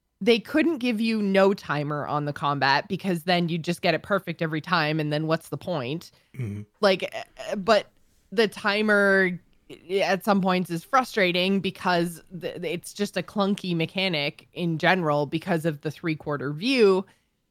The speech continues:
Speaker 1: And the top-down view is slightly better, but again, it just, like, it just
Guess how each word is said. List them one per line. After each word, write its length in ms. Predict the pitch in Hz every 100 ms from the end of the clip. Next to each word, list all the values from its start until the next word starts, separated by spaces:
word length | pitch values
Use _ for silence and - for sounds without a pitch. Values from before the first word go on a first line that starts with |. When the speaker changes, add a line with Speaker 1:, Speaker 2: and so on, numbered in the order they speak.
| _ -
Speaker 1:
And 320 | 208 202 185
the 80 | 208
top-down 640 | 247 262 202 220 220 240
view 260 | 196 214 208
is 140 | 185 -
slightly 540 | - 196 180 165 160
better, 580 | 156 330 349 170 165 170
but 200 | 165 202
again, 280 | 233 285 190
it 80 |
just, 220 | 196 208 208
like, 200 | 180 -
it 100 | 180
just 260 | 208 190